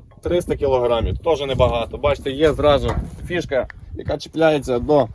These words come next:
розетки під причіп, тобто можна як людина їздити, щоб на причіпу повертали, ну, повторювались поворотники, стопи.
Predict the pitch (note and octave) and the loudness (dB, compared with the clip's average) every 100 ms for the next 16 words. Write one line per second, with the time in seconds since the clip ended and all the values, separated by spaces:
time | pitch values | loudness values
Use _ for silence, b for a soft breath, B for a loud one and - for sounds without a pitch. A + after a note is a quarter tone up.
0 | - D3 D3+ E3+ D#3+ D#3 D3 B2+ D#3 E3 | -8 0 6 8 6 2 -2 0 4 4
1 | E3 F3 D#3 C3+ D3+ D3 C3+ C#3+ C#3 C3 | 2 0 0 0 0 0 0 -2 -2 -6
2 | B2+ C#3+ D3+ D3+ D3 C3 C#3 A#2 b b | -6 -6 -6 -6 -8 -8 -10 -12 b b
3 | b - B2+ C3+ C3 D3+ C#3+ B2+ C3+ C#3+ | b -16 -12 -10 -10 -10 -10 -10 -10 -6
4 | C#3 D3 D#3 C#3+ C#3 C3+ B2 F#2+ - - | -6 -4 -2 0 0 -2 -6 -6 -14 -16
5 | G#2+ G#2 D3 E3+ D3+ C3 A#2+ A#2 B2+ C3 | -14 -10 -2 2 4 4 0 0 -4 0
6 | F3 D#3 A2+ - - D3 A#2 | 0 -2 -8 -10 -4 -4 -4